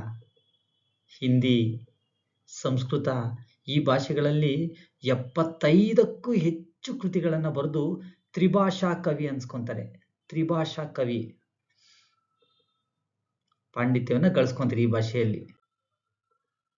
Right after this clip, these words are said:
ಇಷ್ಟೆಲ್ಲ ಸಾಧನೆ ಮಾಡಿರ್ತಕ್ಕಂಥ ಇವರಿಗೆ ಬಸವಶ್ರೀ ಪ್ರಶಸ್ತಿ ಹುಡುಕೊಂಬರುತ್ತೆ, ನಾಡೋಜ ಪ್ರಶಸ್ತಿ ಹುಡುಕೊಂಬರುತ್ತೆ.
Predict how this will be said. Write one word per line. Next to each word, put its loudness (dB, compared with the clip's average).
ಇಷ್ಟೆಲ್ಲ 4
ಸಾಧನೆ 2
ಮಾಡಿರ್ತಕ್ಕಂಥ 2
ಇವರಿಗೆ 4
ಬಸವಶ್ರೀ 2
ಪ್ರಶಸ್ತಿ -2
ಹುಡುಕೊಂಬರುತ್ತೆ, 0
ನಾಡೋಜ 2
ಪ್ರಶಸ್ತಿ -4
ಹುಡುಕೊಂಬರುತ್ತೆ. 0